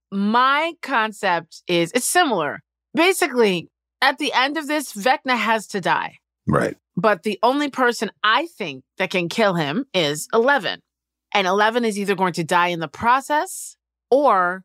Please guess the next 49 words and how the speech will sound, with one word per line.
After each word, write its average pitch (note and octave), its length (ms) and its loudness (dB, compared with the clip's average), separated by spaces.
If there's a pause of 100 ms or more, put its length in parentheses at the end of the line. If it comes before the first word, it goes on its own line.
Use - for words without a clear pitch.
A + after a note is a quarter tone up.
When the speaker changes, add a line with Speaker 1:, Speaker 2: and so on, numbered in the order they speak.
(160)
Speaker 1:
she's - 300 -6
gonna A#3 260 2
have B3 180 2
to A3 80 -6
close G#3+ 340 0
the G3+ 80 -8
door F#3 260 2
from F3 240 -2
the E3+ 160 0
inside. A#2+ 500 -2 (320)
Meaning F3 240 4
she's - 220 -2
gonna F3+ 180 2
have E3 140 0
to D#3+ 100 -8
go E3 200 -2 (100)
into A#3+ 400 0
the A3+ 140 2
Upside F#3+ 400 0
Down, E3 400 -2 (340)
close G3+ 380 2
the A3 80 -4
portal, F3+ 580 0
and E3+ 300 4
Speaker 2:
Mm. - 20 2
Speaker 1:
stay G#3+ 500 0
there D#3+ 600 -2 (440)
to G#3+ 120 0
keep G#3+ 320 0
the E3+ 100 2
balance. C#3+ 720 -2
Because G#3 300 0
like D2 160 4
Speaker 2:
Right. C2+ 60 0
Speaker 1:
you F#3 60 -2
said, G#3+ 560 0 (120)
the G3+ 360 0 (160)
Upside A#3 280 0
Down's A3+ 180 -2
always F#3+ 260 0
been A#3+ 200 -4
there. C3 260 -8 (100)
Speaker 2:
Yeah. G3 140 4
Speaker 1:
It's F#3+ 240 -2
just - 480 -2
he - 320 0
messed A3+ 340 0
up G3+ 200 0
the, F#3 120 0